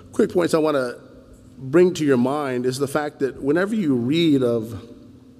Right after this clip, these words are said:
the artistry within the tabernacle and the, in the temple, do, do you find it interesting that you see the making of pomegranates and, and different trees? It,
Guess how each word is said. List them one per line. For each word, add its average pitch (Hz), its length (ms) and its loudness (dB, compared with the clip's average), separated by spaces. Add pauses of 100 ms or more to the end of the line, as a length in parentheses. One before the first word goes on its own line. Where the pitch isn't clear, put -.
(220)
the 127 240 -6
artistry 117 760 -2 (280)
within 120 260 2
the 113 80 0
tabernacle 113 720 -4
and 107 120 0
the, 101 100 -2 (280)
in 113 120 0
the 104 60 0
temple, 107 480 -4 (420)
do, 139 140 0
do 131 140 -4
you 147 80 4
find 151 240 -4
it 135 80 -12
interesting 127 640 -4
that 95 180 -8
you 120 80 -2
see 110 500 -2 (560)
the 120 220 -2
making 131 300 0
of 120 120 -4
pomegranates 113 760 -6
and, 120 100 -4
and 123 140 0
different 131 280 -2
trees? 104 600 -4 (680)
It, - 580 -8